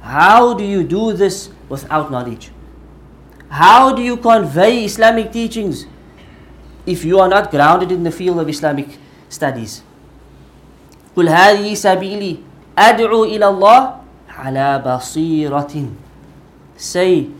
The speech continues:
O Muhammad sallallahu alaihi wasallam, say to the people, "This is my path, and we call to the way of Allah subhanahu wa ta'ala with knowledge." عَلَى بَصِيرَةٍ. We don't just call. We don't send people out for three days and six days and say, "Just go do da'wah."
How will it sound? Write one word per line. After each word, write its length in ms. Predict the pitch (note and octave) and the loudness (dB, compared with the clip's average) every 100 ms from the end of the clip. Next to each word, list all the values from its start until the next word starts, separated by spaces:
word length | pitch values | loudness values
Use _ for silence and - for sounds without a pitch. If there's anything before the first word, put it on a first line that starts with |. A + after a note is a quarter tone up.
| - - | -20 -8
O 80 | C#3+ | -4
Muhammad 360 | C#3+ D3 C#3+ | -4 -4 -8
sallallahu 420 | C#3 C3 B2+ B2 B2 | -8 -8 -4 -4 -4
alaihi 80 | |
wasallam, 80 | B2+ | -12
say 220 | - C4 | -10 -10
to 100 | - | -8
the 80 | G3 | -8
people, 400 | G3 F#3 F3+ - - - - | -8 -8 -8 -12 -14 -20 -6
"This 260 | D3 G#3+ | -2 -2
is 120 | C#4 A#3 | -4 -2
my 220 | A3+ A3 | 0 2
path, 440 | A3 G#3 C#3 - - _ - - - | 4 4 2 -6 -20 _ -20 -20 -2
and 220 | G#3 A3 | 0 0
we 80 | A#3 - | -4 -2
call 360 | C4 D4+ D4 | 4 6 4
to 120 | C#4+ | 2
the 100 | A#3+ | 0
way 160 | A#3 A#3+ | 0 2
of 100 | A#3+ | 4
Allah 380 | A3+ - A#3 G#3+ | 4 6 4 4
subhanahu 560 | A3 G#3+ - G#3+ G#3+ | -2 -8 0 0 2
wa 120 | G3+ G3 | -2 0
ta'ala 580 | F#3 G3+ B3 C#4+ D4+ - - - _ _ | 2 4 4 2 0 -8 -20 -20 _ _
with 220 | A2 A#2+ A#2+ | -10 -10 -8
knowledge." 420 | G#2+ G#2+ F#2+ - - - - - | -10 -10 -14 -20 -20 -20 -20 -14
عَلَى 400 | - C3+ D3+ D3 | -8 -2 0 0
بَصِيرَةٍ. 600 | B2+ - D#3 D3 B2+ A2 - - _ _ - - | -2 -4 -4 -4 -4 -6 -14 -20 _ _ -20 -6
We 160 | D#3+ | -2
don't 240 | A3 C#4+ D4+ | 2 2 2
just 240 | C#4+ C#4+ | 0 0
call. 400 | D4 D#4 - - - - _ | 2 2 2 -4 -18 -20 _
We 80 | D3 | -4
don't 180 | A#3+ D4+ | 0 0
send 320 | - D4+ C#4 | -2 -2 -2
people 340 | B3+ C#4 C#4 | -4 0 2
out 300 | B3 B3+ C#4 | 4 4 2
for 160 | C4+ B3+ | -2 -6
three 240 | B3+ B3+ | -6 -6
days 220 | C4 C4 B3+ | -2 -2 -2
and 80 | |
six 240 | A#3 C4+ G#3+ | -6 -8 -4
days 160 | B3 | -4
and 80 | A#3+ | -4
say, 220 | A#3 B3 | -4 -4
"Just 220 | G3+ A#3+ G3+ | -4 -6 0
go 160 | A3 | 0
do 140 | G#3 G3+ | 0 0
da'wah." 460 | G#3+ A#3 A3+ C#3 | 2 2 0 -2